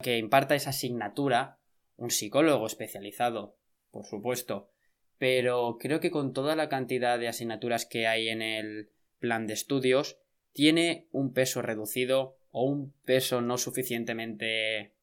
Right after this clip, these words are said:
considerable los docentes que realmente son los que nos pueden enseñar cómo trabajar, pues, la sociología desde el colegio, más propuestas prácticas,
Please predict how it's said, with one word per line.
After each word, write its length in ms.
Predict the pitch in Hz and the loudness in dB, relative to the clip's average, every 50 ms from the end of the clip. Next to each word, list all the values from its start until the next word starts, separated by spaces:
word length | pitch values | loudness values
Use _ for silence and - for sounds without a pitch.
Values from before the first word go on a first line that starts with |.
| _ _ _ _ _ _ _ _ _ | _ _ _ _ _ _ _ _ _
considerable 880 | - 117 110 107 - 107 101 101 107 113 120 123 123 127 123 123 - _ _ _ _ _ _ - | -6 -4 -4 -4 -4 -4 -4 -2 0 0 0 2 2 0 0 0 -4 _ _ _ _ _ _ -4
los 600 | - 131 131 127 123 123 120 120 117 117 117 117 | -2 0 2 2 2 2 0 -2 -4 -6 -8 -8
docentes 680 | 117 120 120 - 143 143 147 147 151 156 151 151 - - | -6 -4 -2 -2 0 0 0 0 0 -2 -2 -4 -6 -6
que 120 | - 123 113 | -4 -4 -4
realmente 540 | 110 110 113 127 139 135 135 139 135 143 | -2 0 0 2 2 2 0 0 -2 -2
son 140 | 139 - 123 | -2 -2 -2
los 140 | 135 139 - | -2 -4 -4
que 100 | - 123 | -4 -6
nos 160 | 117 110 - | -6 -6 -10
pueden 400 | _ - 113 127 143 147 143 120 | _ -4 -2 0 0 0 0 -2
enseñar 640 | 113 117 - - 117 110 110 113 117 123 123 - - _ _ _ _ _ _ _ | -2 -2 -4 -4 -4 -4 -2 0 0 0 0 -2 -6 _ _ _ _ _ _ _
cómo 260 | - 131 135 143 139 | 0 0 2 2 2
trabajar, 640 | 139 135 120 117 110 - - 123 117 113 110 113 - | 2 2 2 2 2 0 0 0 0 0 0 -2 -4
pues, 360 | - 113 107 110 - - - - | -4 -4 -4 -4 -6 -8 -8 -8
la 80 | - | -6
sociología 880 | - - 120 110 107 - - 113 107 104 - - - 123 127 127 123 120 | -6 -6 -6 -6 -8 -8 -6 -6 -6 -6 -6 -4 0 2 4 4 4 4
desde 240 | 107 113 - - 104 | 2 -2 -4 -6 -8
el 100 | 104 104 | -10 -10
colegio, 720 | - 101 101 113 127 127 - 127 123 123 123 123 - _ _ - | -10 -6 -4 -2 -2 -2 -2 -2 0 0 -2 -4 -6 _ _ -8
más 240 | 117 117 123 - - | -6 -6 -6 -6 -6
propuestas 520 | - 113 113 107 113 113 - - 107 - | -6 -6 -4 -4 -4 -4 -4 -4 -6 -4
prácticas, 760 | - - 123 135 135 - - 127 - 131 127 127 123 - - | -2 2 2 2 2 0 -2 -2 2 2 2 2 2 -2 -10